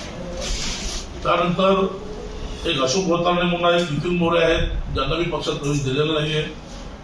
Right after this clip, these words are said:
ते देखील पक्षाचं नाव सांगून काही त्याच पदाधिकाऱ्यांच्या सोबत राहून स्वतः आरपीआयचे असलेल्या, आम्ही, आम्ही असलेले कार्यकर्ते आहोत असं सांगतात. या सगळ्यांना कारणे दाखवा नोटीस देऊ, येत्या चार दिवसानंतर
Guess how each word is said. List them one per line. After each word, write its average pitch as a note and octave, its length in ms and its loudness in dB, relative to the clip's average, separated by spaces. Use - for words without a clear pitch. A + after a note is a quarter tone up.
ते D3+ 80 0
देखील D#3 260 0
पक्षाचं E3 460 0
नाव D#3+ 160 4
सांगून D3+ 340 0
काही D#3+ 280 2
त्याच D#3 540 4
पदाधिकाऱ्यांच्या D#3 600 2
सोबत D3+ 280 2
राहून D3+ 260 4
स्वतः E3 280 6
आरपीआयचे D#3+ 540 2
असलेल्या, E3+ 960 2
आम्ही, E3 220 0
आम्ही D3 220 2
असलेले D#3+ 380 -2
कार्यकर्ते D3+ 440 0
आहोत D3+ 240 2
असं D3 80 -2
सांगतात. D3 340 0
या D#3 180 6
सगळ्यांना E3 680 2
कारणे C3+ 280 2
दाखवा D#3+ 340 4
नोटीस D3+ 320 0
देऊ, D3 280 2
येत्या C3 180 0
चार D#3 320 4
दिवसानंतर D#3 560 0